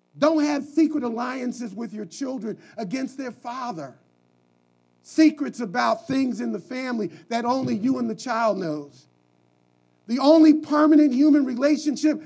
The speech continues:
that God ever ordained on this earth, aside from the church, we're going, that, that fa-, in fact, it's not the only eternal relationship.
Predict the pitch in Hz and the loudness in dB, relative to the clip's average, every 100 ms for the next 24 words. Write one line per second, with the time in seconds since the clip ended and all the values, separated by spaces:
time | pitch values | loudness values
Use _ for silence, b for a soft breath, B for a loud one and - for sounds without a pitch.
0 | B 269 247 208 302 320 302 233 285 294 | B -4 -2 2 4 6 6 6 2 2
1 | 254 175 277 311 311 277 277 247 226 - | 0 0 0 2 2 0 -4 -6 -8 2
2 | 311 262 B B 170 240 - 302 311 330 | 2 2 B B -10 -10 -8 0 2 4
3 | 320 294 294 240 226 - 311 302 - - | 2 -2 -4 -4 -6 -4 0 2 0 -6
4 | B _ 220 311 277 269 226 285 185 269 | B _ -2 0 0 -2 -4 -8 -4 -2
5 | 311 - 233 226 220 208 202 202 269 262 | -2 -4 -6 -6 -6 -8 -8 -10 -8 -6
6 | 190 165 156 208 214 247 226 160 208 254 | -8 -12 -14 -12 -8 -8 -8 -8 -4 -4
7 | 233 220 151 254 302 240 214 196 180 175 | -4 -6 -8 -6 -6 -4 -4 -6 -8 -4
8 | 202 | -4